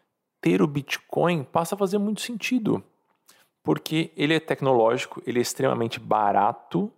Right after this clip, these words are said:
né? As transações são extremamente baratas e ele pode ser, por exemplo, uma alternativa no futuro para o ouro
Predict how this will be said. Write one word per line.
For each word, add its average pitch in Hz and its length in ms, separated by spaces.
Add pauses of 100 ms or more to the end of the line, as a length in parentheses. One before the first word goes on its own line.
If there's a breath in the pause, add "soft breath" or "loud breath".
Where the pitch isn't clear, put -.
(100)
né? 107 120
As 104 100
transações 117 640
são 117 140
extremamente 110 480
baratas 110 680 (640 soft breath)
e 160 800
ele 151 280
pode - 600
ser, - 280
por 123 180
exemplo, 123 640
uma 123 300
alternativa 127 840
no 113 120
futuro 156 500
para 151 340
o 156 180
ouro 123 560